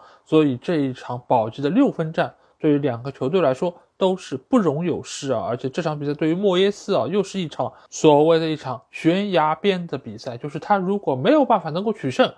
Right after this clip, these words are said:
他将被俱乐部解职。那前几次面临同样的局面，莫耶斯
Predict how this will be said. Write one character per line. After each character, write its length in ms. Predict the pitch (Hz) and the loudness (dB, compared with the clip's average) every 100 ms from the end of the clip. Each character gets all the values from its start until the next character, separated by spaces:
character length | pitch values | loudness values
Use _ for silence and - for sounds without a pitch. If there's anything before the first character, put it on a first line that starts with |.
| _ _ | _ _
他 240 | - 160 147 | 0 0 0
将 380 | - 160 151 151 | 0 0 0 -2
被 300 | 180 120 - _ | 0 0 -4 _
俱 160 | - 147 | 0 2
乐 120 | 120 | 2
部 140 | 127 | -2
解 200 | 120 104 | -6 -6
职。 240 | 107 - 120 _ _ _ _ | -8 -10 -12 _ _ _ _
那 140 | - 170 - | -4 -4 -4
前 400 | - 160 247 294 | -2 0 0 -4
几 160 | 139 | -6
次 220 | 120 - | -6 -6
面 260 | 156 175 135 | -4 -2 -2
临 120 | 131 | -4
同 220 | 135 143 | -6 -10
样 120 | 151 135 | -8 -6
的 80 | |
局 160 | 123 127 | -6 -6
面， 160 | 135 127 | -6 -6
莫 180 | 175 | -4
耶 100 | 165 | -4
斯 240 | 170 208 | -4 -6